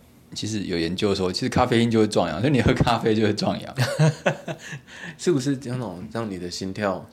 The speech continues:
Speaker 2: 加速啊？
Speaker 1: 对，就咖啡因嘛。
Speaker 2: 嗯。
Speaker 1: 所以其实万物皆可壮阳，只要有咖啡，喝茶也可以壮阳吧？除了绿茶。
Speaker 2: 不行啊，刚刚我们的结论就是
Speaker 1: 绿茶不行。
Speaker 2: 喝绿茶会抑制性欲
Speaker 1: 啊，较冷啊，
Speaker 2: 的感觉。
Speaker 1: 较冷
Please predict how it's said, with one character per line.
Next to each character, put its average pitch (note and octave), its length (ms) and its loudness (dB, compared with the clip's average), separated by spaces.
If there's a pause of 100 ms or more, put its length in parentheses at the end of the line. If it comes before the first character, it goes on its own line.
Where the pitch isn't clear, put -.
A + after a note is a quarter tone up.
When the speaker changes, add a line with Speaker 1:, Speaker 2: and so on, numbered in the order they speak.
(140)
Speaker 2:
加 F2+ 220 -6
速 F#2 320 -8
啊？ - 80 -14 (540)
Speaker 1:
对， C3+ 120 0
就 A#2 120 -4
咖 A#2 180 -4
啡 G2 160 -2
因 F#2 140 -6
嘛。 - 300 -10
Speaker 2:
嗯。 F#2+ 340 -4
Speaker 1:
所 - 120 -6
以 C3 80 -2
其 A#2 160 -8
实 A2 240 -6 (640)
万 A#2 160 0
物 G#2+ 140 0
皆 G2+ 180 -2
可 F#2+ 140 -6
壮 F#2+ 300 -4
阳， F#2 120 -10 (220)
只 - 140 0
要 A#2+ 100 2
有 A#2 100 0 (140)
咖 G#2+ 180 0
啡， G#2+ 240 -4
喝 E3+ 120 2
茶 C#3 180 2
也 G#2+ 60 -4
可 A2+ 60 0
以 A2+ 40 2
壮 G#2+ 180 2
阳 - 200 -12
吧？ - 160 -4 (480)
除 - 120 -2
了 G#2+ 60 8
绿 A2 160 6
茶。 A2+ 140 4
Speaker 2:
不 A#2 100 4
行 A#2+ 60 -4
啊， - 20 -
刚 C#3+ 160 2
刚 D3+ 120 4
我 C3 120 2
们 G2+ 100 -4
的 G#2 80 2
结 G#2 220 0
论 A#2 220 0
就 A#2 80 -4
是 A2 480 -6 (100)
Speaker 1:
绿 A2+ 140 0
茶 E2+ 160 -6
不 - 80 -12
行。 - 120 0
Speaker 2:
喝 C3 60 4
绿 C3 160 0
茶 G#2 180 -4
会 G2+ 320 -4
抑 A2 160 -6
制 - 300 -8 (680)
性 - 320 -10 (100)
欲 F2+ 220 -12 (560)
Speaker 1:
啊， A#2 80 -12
较 - 140 -6
冷 G#2+ 340 0
啊， D#2 60 -14
Speaker 2:
的 D#2+ 80 -10 (160)
感 G#2 160 -10
觉。 A2+ 60 -6
Speaker 1:
较 G#2+ 60 -8
冷 D2 60 -14